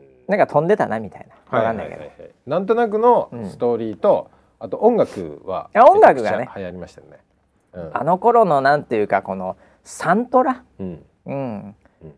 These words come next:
Speaker 1: あれも、だから今、本当にこう、僕が何が幸せって、
Speaker 2: はい。
Speaker 1: 映画見るじゃん。
Speaker 2: うん。
Speaker 1: で、あの、エミネム選手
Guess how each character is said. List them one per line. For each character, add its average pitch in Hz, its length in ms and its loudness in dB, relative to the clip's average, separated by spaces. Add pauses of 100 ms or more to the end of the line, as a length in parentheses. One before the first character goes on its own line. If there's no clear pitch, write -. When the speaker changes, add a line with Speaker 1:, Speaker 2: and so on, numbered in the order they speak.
(140)
Speaker 1:
あ 160 160 4
れ 202 1040 4
も、 185 400 2
だ 196 100 4
か 156 80 2
ら 143 60 2
今、 117 480 2
本 135 220 -4
当 131 140 2
に 127 380 -4
こ 113 340 0
う、 127 60 -6
僕 185 120 2
が 123 120 6
何 175 240 2
が 123 80 2
幸 110 280 0
せ 110 120 -4
っ - 40 -6
て、 98 360 -6
Speaker 2:
は 85 80 -12
い。 73 60 -16 (200)
Speaker 1:
映 277 180 10
画 285 440 10
見 254 180 4
る 214 100 8
じ 117 80 -6
ゃ - 140 -12 (120)
ん。 92 40 -10
Speaker 2:
う - 20 -8
ん。 80 140 -12 (1120)
Speaker 1:
で、 180 300 4 (920)
あ 135 160 2
の、 135 140 -2
エ 190 140 4
ミ 285 160 4
ネ 302 140 4
ム 269 560 4 (140)
選 208 380 0
手 - 300 -10